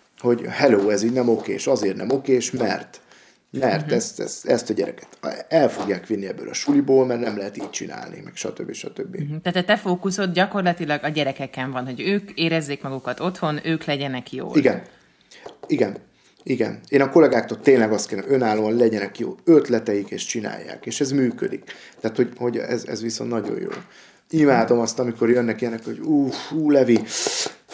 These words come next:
Speaker 1: figyelj már, el ké-, fú, el tudnánk menni ez nap ide, meg oda." Hál-, a jó Isten, miért kell megkérdezni? Hát jó, hogy, hát ide, oda mentek, ahol akartok, menjetek, szervezzétek. Én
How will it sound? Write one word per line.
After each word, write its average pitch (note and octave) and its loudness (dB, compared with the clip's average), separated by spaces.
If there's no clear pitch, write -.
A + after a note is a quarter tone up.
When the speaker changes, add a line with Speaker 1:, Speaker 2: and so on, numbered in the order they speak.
Speaker 1:
figyelj D3 6
már, B2+ 4
el C3+ 4
ké-, C#3 4
fú, D3+ 4
el D3 4
tudnánk C#3+ 0
menni C#3 2
ez C3 6
nap B2+ -2
ide, C#3 4
meg C3 2
oda." B2 2
Hál-, - -2
a - -2
jó C#3+ 4
Isten, A2 -2
miért C#3+ 0
kell D3 0
megkérdezni? A2 -6
Hát A2 -8
jó, C#3+ 4
hogy, - -8
hát - -2
ide, D3 4
oda C#3 6
mentek, A#2 0
ahol A#2 2
akartok, G2+ -4
menjetek, A2+ 0
szervezzétek. G2+ -2
Én C3 6